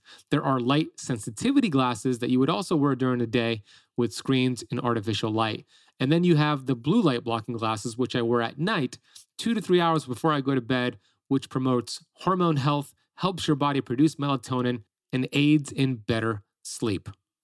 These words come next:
My go-to is from Bon Charge. They have the science to back it up. They look super cool.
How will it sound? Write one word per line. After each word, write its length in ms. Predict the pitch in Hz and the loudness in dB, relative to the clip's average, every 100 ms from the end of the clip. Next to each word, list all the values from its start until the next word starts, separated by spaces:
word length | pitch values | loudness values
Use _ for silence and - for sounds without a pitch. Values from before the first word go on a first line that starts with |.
| _ _ | _ _
My 140 | - 131 | -4 0
go-to 500 | 156 170 - 180 180 | 4 2 4 2 4
is 220 | 139 139 - | 2 0 0
from 260 | 139 127 | -2 -2
Bon 460 | 113 127 131 127 143 - | -2 0 0 -4 -10 -10
Charge. 580 | - 117 98 95 - - _ - | -4 -4 -4 -8 -12 -14 _ -2
They 60 | |
have 160 | 131 143 | 0 2
the 80 | 139 | -2
science 420 | - 160 165 151 | 0 0 0 -2
to 60 | 135 | -2
back 280 | 139 139 | 0 0
it 60 | 131 | 0
up. 240 | 131 127 _ - | 0 -2 _ -8
They 100 | 110 | -2
look 220 | 131 135 | -2 -2
super 320 | - 151 165 | 0 0 0
cool. 400 | - 135 127 123 | 0 2 2 0